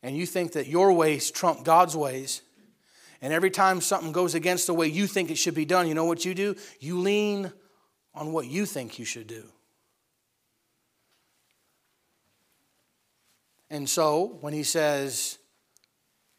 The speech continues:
"Kill Agag, slay all the stuff," he doesn't do it. Why? Himself.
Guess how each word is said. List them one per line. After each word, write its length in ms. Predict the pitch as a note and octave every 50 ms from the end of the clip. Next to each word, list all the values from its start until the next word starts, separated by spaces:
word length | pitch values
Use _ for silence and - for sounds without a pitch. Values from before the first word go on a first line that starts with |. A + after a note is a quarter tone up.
| _ _
"Kill 240 | - - F#3 F3+ F3
Agag, 540 | E3+ E3+ E3 E3+ E3 E3 F3+ G3 G#3+ F3+ -
slay 240 | - - F3 E3+
all 180 | F3 E3 E3 E3
the 100 | D#3+ D#3+
stuff," 480 | - - - F3+ G3 A3 G#3+ - - - _ _ _ _ _ _ _ _ _ _ _ _ _ _ _ _ _ _ _ _ _ _ _ _ _ _ _ _ _ _ _ _ _
he 140 | _ F3+ F3+
doesn't 300 | E3 D#3+ D#3 C#3+ E3+ F3+
do 180 | G3+ C4+ C#4 C3+
it. 180 | A2 A2 - - - _ _ _ _ _ _ _ _ _ _ _ _ _ _ _ _ _ _ _ _ _ _
Why? 440 | _ E3 F#3+ F3 D#3 C3 B2+ - - - _ _ _ _ _ _ _ _ _ _ _ _ _ _ _ _ _ _ _ _ _ _ _ _ _ _ _ _ _ _ _ _
Himself. 760 | - D3+ C#3 - - G#3+ A#3 A3+ E3 B2 - - - - -